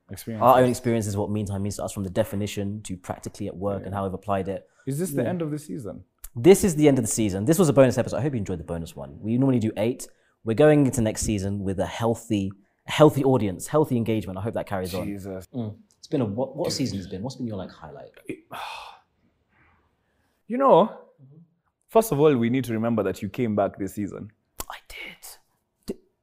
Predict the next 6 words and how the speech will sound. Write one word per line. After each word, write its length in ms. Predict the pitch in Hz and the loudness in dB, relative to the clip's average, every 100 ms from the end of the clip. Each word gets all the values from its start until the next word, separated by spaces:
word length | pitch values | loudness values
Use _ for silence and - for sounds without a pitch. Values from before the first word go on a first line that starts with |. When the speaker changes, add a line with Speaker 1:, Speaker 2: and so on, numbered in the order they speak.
| _ 139 | _ -2
Speaker 2:
yeah, 280 | 202 220 - | 2 2 2
episode 340 | 165 185 185 - - - - | 0 0 -4 -6 -18 -14 -8
Speaker 1:
Episode 320 | 127 143 131 | -6 -4 -4
two. 180 | 143 98 - _ _ _ - | -4 -6 -10 _ _ _ -10
Speaker 2:
Yes. 640 | 147 147 190 139 - - - | -2 6 6 6 0 -10 -4
Speaker 1:
Yeah. 200 | 76 | -2